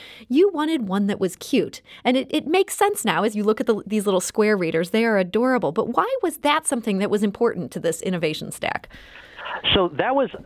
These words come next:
Speaker 2: sort of a mistake that I intentionally made because I was the guy that built the hardware. And,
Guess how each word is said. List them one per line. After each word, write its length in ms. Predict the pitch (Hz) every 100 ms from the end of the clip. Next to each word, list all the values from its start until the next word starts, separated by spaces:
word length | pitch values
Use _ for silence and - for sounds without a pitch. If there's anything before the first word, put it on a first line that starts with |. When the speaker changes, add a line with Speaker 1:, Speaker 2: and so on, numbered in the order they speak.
| -
Speaker 2:
sort 140 | 185
of 100 | 165
a 60 | 139
mistake 540 | 117 - - 143 156
that 120 | - 113
I 100 | 113
intentionally 600 | 104 - 107 - 120 117
made 240 | 113 117
because 220 | 127 113
I 100 | 120
was 140 | 127 131
the 80 | 117
guy 140 | 113
that 100 | 104
built 160 | 107 -
the 80 |
hardware. 500 | - 95 90 71 - - - - - -
And, 460 | 117 107 101 101